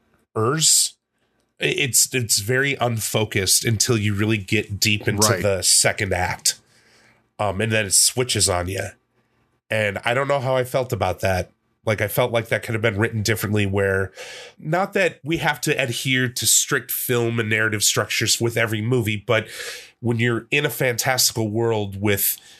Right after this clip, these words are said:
Speaker 1: crazy hell beast children, like, we have to have some levity, right? And, and it just makes sense for the audience to be more focused on, like, okay, who's gonna be the person that I'm gonna be following their arc? Because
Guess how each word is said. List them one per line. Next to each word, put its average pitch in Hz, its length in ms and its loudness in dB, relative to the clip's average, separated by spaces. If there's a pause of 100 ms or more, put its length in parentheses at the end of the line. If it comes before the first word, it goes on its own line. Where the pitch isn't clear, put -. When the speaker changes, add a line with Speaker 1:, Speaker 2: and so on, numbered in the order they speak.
(420)
Speaker 1:
crazy 123 480 0
hell 127 240 0
beast 107 280 0
children, 98 640 0 (460)
like, 113 240 0 (200)
we 131 120 0
have 135 180 0
to 143 80 -4
have 123 240 -2
some 113 240 0
levity, 113 420 2
right? 107 380 0
And, 101 320 -2
and 104 460 0
it 123 80 0
just 127 260 2
makes 123 340 0
sense - 560 0 (200)
for - 160 -4
the 120 80 0
audience 110 880 0 (380)
to 117 100 0
be 127 100 0
more 117 220 0
focused 120 440 -2
on, 104 140 0
like, 107 200 0
okay, 120 200 0
who's 139 280 2
gonna 143 180 0
be 135 100 0
the 120 80 -4
person 113 520 0
that 110 120 2
I'm 107 80 2
gonna 101 140 -2
be 104 80 -4
following 101 460 0
their 98 200 -2
arc? 113 240 0
Because 101 720 0